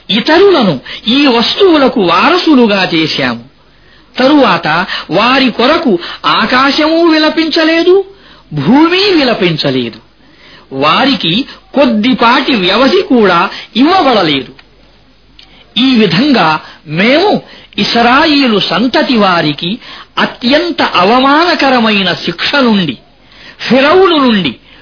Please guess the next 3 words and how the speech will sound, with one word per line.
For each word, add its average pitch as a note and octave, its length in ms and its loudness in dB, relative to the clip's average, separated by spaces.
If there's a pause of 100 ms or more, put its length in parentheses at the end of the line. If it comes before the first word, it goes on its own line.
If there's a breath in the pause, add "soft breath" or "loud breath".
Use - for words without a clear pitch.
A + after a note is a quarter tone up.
(160 soft breath)
విమోచనం C#4 760 2
కలిగించాము. E3 840 -2 (680 soft breath)
అతడు E3 500 0